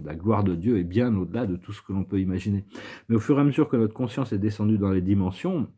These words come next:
c-, cette lumière, elle s'est, elle s'est fr-, elle s'est réfractée.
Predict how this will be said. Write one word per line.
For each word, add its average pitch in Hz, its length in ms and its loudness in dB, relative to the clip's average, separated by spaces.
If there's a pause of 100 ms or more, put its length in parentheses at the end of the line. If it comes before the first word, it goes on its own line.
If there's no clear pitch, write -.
(260)
c-, 98 140 -10
cette - 220 -4
lumière, 120 360 4
elle 104 100 0
s'est, 101 320 -2
elle 98 80 0
s'est 95 200 -6
fr-, - 180 -18
elle 92 120 -6
s'est - 140 -8
réfractée. 113 640 -2